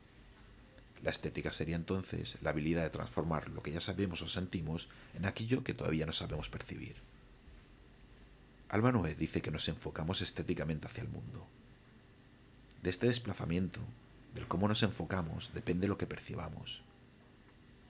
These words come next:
Así la estética requiere tanto tener habilidades psicomotrices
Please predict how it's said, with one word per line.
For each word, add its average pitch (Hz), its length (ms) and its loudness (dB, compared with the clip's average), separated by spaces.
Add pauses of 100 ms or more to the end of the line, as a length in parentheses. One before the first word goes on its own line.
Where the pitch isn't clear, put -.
(480)
Así - 140 2
la 90 80 4
estética 85 480 0
requiere 80 380 2
tanto 78 320 0
tener 85 260 4
habilidades 82 500 4
psicomotrices 85 880 0